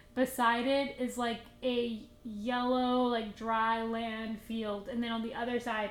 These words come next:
it's, like, grass and trees. And he stops randomly, like, not even where there's a stop sign or some kind of pit stop or, like, a left or a right or even, like,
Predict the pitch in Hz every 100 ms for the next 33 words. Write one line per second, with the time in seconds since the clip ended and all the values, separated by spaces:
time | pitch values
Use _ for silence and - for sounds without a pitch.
0 | - 214 - 233 208 - - - - -
1 | - - 254 240 233 - - 240 226 -
2 | 240 - - - - - - - - 262
3 | 254 254 - - 294 254 220 - 254 254
4 | 285 262 226 202 220 226 - - 262 226
5 | 269 294 302 294 285 262 247 226 208 240
6 | 240 233 240 226 226 220 - 208 208 202
7 | 202 208 - 247 233 247 226 208 - 233
8 | 220 - 220 220 214 202 202 202 220 226
9 | 220 202 208 208 202 214 226 208 226 220